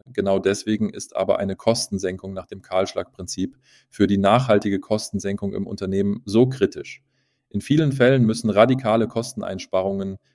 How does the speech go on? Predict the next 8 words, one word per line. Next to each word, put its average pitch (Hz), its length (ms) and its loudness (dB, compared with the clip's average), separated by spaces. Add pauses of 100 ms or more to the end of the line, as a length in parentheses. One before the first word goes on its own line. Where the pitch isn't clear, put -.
schnell 101 360 0
revidiert 95 520 0
werden. 82 320 -6 (280)
Stattdessen 131 640 0
sollte 107 320 0
die 101 320 -4
generelle 117 560 2
Budgetallokation 123 1160 -2